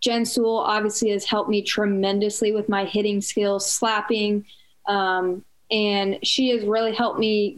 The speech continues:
gain confidence in that aspect of it. Um, but I would say definitely overall, I'm a more defensive, defensive player.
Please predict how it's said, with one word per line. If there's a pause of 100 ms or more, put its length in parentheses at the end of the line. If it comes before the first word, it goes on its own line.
gain
confidence
in
that
aspect
of
it. (460)
Um, (580)
but
I
would
say
definitely
overall, (140)
I'm
a
more
defensive, (580)
defensive
player.